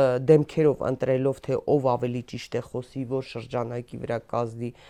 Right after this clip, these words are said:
որ մեսիջը, որ կենտրոնին տեղ կհասնի, որ մարդու, ը, բերանով փոխանցվելու դեպքում, նաև ինչ էր գնում հիմնական թեզը, որ եթե Նիկոլը գնա խաղաղության համաձայնագիր չկնքվի,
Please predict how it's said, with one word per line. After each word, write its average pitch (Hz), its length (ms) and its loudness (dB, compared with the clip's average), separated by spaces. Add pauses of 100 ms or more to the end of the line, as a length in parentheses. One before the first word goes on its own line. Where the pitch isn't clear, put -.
(220)
որ 156 200 6
մեսիջը, 143 480 0
որ 127 240 -2
կենտրոնին 123 600 -2
տեղ 123 300 0
կհասնի, 120 500 -8
որ 117 200 -6
մարդու, 113 440 -8
ը, - 500 -6 (100)
բերանով 123 540 -4
փոխանցվելու 120 640 -8
դեպքում, 147 460 -4 (440)
նաև 269 300 4 (160)
ինչ 254 200 -4
էր 214 200 -8
գնում 156 340 -4
հիմնական 139 680 -8
թեզը, 123 320 -4 (600)
որ 214 440 10 (640)
եթե 233 300 6
Նիկոլը 180 500 4 (280)
գնա 160 360 6 (320)
խաղաղության 160 800 0
համաձայնագիր 131 880 -4
չկնքվի, - 580 -2